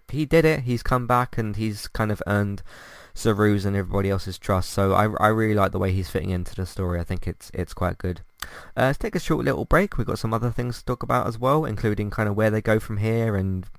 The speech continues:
all, all sorts of other things. So I'll see you all for the minute. Uh, I'll see you all in the minute. Sorry for that.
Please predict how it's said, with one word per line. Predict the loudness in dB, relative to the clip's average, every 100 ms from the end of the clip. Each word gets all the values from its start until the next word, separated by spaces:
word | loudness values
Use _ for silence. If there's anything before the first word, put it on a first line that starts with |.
| -6
all, | -6 -2
all | -2 0
sorts | -2 -4
of | -2 -2
other | 0
things. | -2 -4 -6 -14 -16 -12
So | 0
I'll | 0
see | 2 0
you | 0
all | 0 0
for | -2
the | -2
minute. | 0 0 -2 -6 _
Uh, | -2
I'll | 4 4
see | 4
you | 4
all | 6 6
in | 4
the |
minute. | 4 2 0
Sorry | 0 0
for | 2 -2
that. | -4